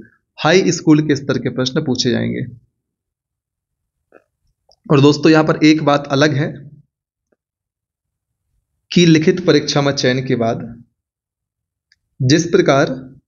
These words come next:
वन रक्षक एवं क्षेत्र रक्षक में तीन गुने अभ्यर्थी बुलाए जाते थे, जेल विभाग में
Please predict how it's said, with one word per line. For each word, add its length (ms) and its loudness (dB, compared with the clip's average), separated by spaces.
वन 220 2
रक्षक 420 0
एवं 240 2
क्षेत्र 400 0
रक्षक 380 -2
में 220 -4
तीन 200 4
गुने 180 2
अभ्यर्थी 420 0
बुलाए 260 0
जाते 300 -2
थे, 200 -6
जेल 340 2
विभाग 300 2
में 160 -2